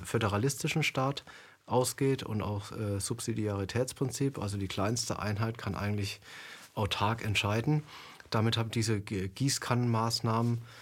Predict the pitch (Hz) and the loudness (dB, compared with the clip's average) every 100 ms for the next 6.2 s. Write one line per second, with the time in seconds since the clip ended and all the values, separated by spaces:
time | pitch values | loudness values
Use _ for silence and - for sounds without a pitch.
0 | - - - 120 107 104 101 104 104 101 | -20 -20 -8 0 2 2 0 0 2 2
1 | 98 101 - 104 98 - 98 - 98 98 | 2 0 0 0 -2 -4 -4 -2 -2 0
2 | 95 95 104 - - - - - - _ | 0 -2 -4 -10 -20 -20 -20 -20 -20 _
3 | - - 113 107 - 117 143 - 110 104 | -20 -4 2 4 4 4 4 4 2 2
4 | 110 120 131 - - - - - - 117 | 4 2 2 -8 -18 -18 -20 -20 -2 4
5 | 104 104 101 - 107 101 - 85 87 85 | 4 4 2 0 0 0 0 -4 -4 -8
6 | - | -6